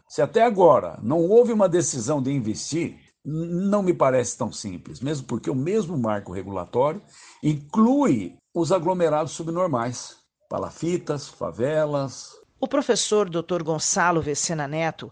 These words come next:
Speaker 2: diz que a universidade participa com a geração de propostas,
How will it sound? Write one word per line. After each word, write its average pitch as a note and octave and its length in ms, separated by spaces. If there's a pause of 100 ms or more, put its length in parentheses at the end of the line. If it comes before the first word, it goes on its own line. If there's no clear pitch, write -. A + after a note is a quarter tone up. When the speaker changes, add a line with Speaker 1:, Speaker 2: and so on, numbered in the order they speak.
Speaker 2:
diz A3+ 400
que G#3 360
a F#3+ 160
universidade E3 1000
participa G#3 680
com F#3 180
a E3+ 40
geração D3+ 500
de D3+ 120
propostas, G#3+ 920